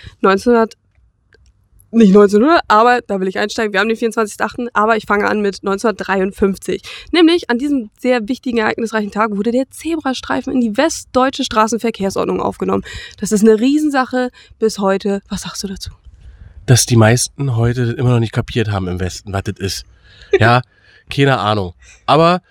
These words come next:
Speaker 2: ich hab mir mal sagen lassen von jemandem, "Boah, du hast Eier aus Stahl, weil ich über den Zebrastreifen gegangen bin." <laughs>
Speaker 1: Also
Speaker 2: Könntest du dir vorstellen, wer das gesagt haben könnte?
Speaker 1: <laughs> Nein, das kann ich mir überhaupt nicht vorstellen, wer solche, wer solche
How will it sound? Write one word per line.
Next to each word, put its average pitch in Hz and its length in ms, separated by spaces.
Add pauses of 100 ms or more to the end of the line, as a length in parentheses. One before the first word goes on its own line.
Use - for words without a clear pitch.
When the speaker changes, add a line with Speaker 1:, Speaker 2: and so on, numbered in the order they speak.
(160)
Speaker 2:
ich 147 140
hab 151 120
mir 160 120
mal 143 120
sagen 131 300
lassen 160 240
von 151 160
jemandem, 156 460 (500)
"Boah, 147 160
du 127 80
hast 131 180
Eier 131 180
aus 123 160
Stahl, 131 260
weil 120 80
ich 131 80
über 117 120
den 123 60
Zebrastreifen 123 600
gegangen 110 260
bin." 135 260
<laughs> 302 80 (1600)
Speaker 1:
Also 233 160
Speaker 2:
Könntest 233 260
du 226 80
dir 269 140
vorstellen, 202 440
wer 175 120
das 208 120
gesagt 202 380
haben 214 220
könnte? 247 360 (400)
Speaker 1:
<laughs> - 380
Nein, 240 200
das 262 120
kann 240 100
ich 240 60
mir 247 80
überhaupt 208 200
nicht 302 120
vorstellen, 285 360
wer 220 140
solche, 240 340 (420)
wer 220 80
solche 220 260